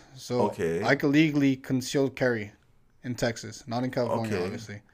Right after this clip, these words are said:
Speaker 2: I didn't know that. Okay.
Speaker 1: Yeah, so
Speaker 2: Thank you for educating me.
Speaker 1: Yeah, so in Te-, Texas, that, that, that's a thing. I believe Arizona does it as well now. But I think 'cause Texas is,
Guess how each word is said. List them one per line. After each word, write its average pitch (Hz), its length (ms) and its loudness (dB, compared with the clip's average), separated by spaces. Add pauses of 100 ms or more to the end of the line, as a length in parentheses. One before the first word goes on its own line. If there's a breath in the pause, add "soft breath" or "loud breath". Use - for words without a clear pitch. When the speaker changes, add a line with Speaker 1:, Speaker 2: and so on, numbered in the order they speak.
(140)
Speaker 2:
I 87 100 -4
didn't 92 160 -4
know 85 120 -2
that. 73 120 -4
Okay. 80 420 -4
Speaker 1:
Yeah, 123 260 2
so 110 160 -6
Speaker 2:
Thank 92 200 0
you 110 40 -6
for 104 100 2
educating 90 440 -2
me. 73 260 -10
Speaker 1:
Yeah, 139 240 4
so 127 280 0
in 120 120 -2
Te-, 156 260 4
Texas, 165 440 6
that, 143 180 0
that, 139 320 4
that's 139 220 2
a 143 60 0
thing. 143 380 4
I 123 120 0
believe 147 280 6
Arizona 143 460 8
does 135 220 4
it 135 60 2
as 123 120 -2
well 131 180 4
now. 139 280 2 (800)
But 127 480 2
I 131 120 0
think 190 380 2
'cause 156 220 2
Texas 202 360 10
is, 156 240 2